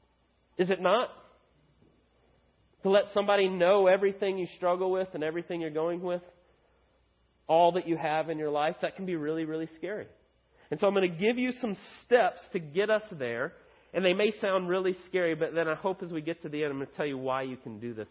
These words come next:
and why it works. And so just start with the steps that it tells us right here. Look at what it says in verses twenty-four and twenty-five. "Let us consider how to stir one another up to love and good works,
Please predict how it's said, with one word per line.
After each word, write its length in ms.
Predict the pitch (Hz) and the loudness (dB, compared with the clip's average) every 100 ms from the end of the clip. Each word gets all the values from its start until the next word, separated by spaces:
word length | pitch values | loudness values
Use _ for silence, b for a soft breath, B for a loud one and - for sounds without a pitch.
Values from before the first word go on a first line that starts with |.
| 113 | -12
and 100 | 101 | -10
why 140 | 104 | -10
it 100 | 85 | -10
works. 380 | 101 98 - _ - _ _ _ _ b b | -10 -10 -12 _ -20 _ _ _ _ b b
And 80 | 135 | -4
so 80 | 170 | -4
just 220 | 170 214 | -2 -4
start 300 | - 226 214 | 2 2 4
with 120 | 202 | 2
the 80 | 170 - - | 0 -6 -2
steps 340 | 190 - - | 0 0 -2
that 120 | 151 | -6
it 140 | 135 - | -6 -4
tells 240 | 156 135 | -4 -4
us 160 | 123 - | -6 -6
right 160 | 110 | -8
here. 160 | 104 110 | -6 -6
Look 180 | 123 139 | -6 -4
at 60 | |
what 100 | 160 | -2
it 80 | 170 - | -2 -2
says 160 | 143 | -4
in 100 | 135 | -4
verses 320 | 117 131 131 - | -8 -10 -10 -14
twenty-four 560 | - 143 143 143 135 123 B B B | -6 -4 -4 -4 -2 -2 B B B
and 100 | 135 | -10
twenty-five. 560 | - 135 131 135 107 92 _ _ B B | -6 -4 -2 -2 -2 -4 _ _ B B
"Let 260 | 147 160 196 | 2 2 2
us 80 | 220 - | 0 -4
consider 580 | 226 185 - 214 185 165 | -8 -8 0 2 2 0
how 140 | 170 | 0
to 80 | 156 - - | -2 -6 -6
stir 260 | 175 175 175 | 0 2 2
one 220 | 175 170 | 0 0
another 400 | 170 160 165 147 | 0 -2 0 0
up 220 | 147 - | 0 -2
to 60 | 151 | -8
love 340 | 131 131 131 | -2 0 0
and 120 | 131 127 | -4 -6
good 160 | 131 | -6
works, 380 | 131 147 120 - | -2 -2 -2 -10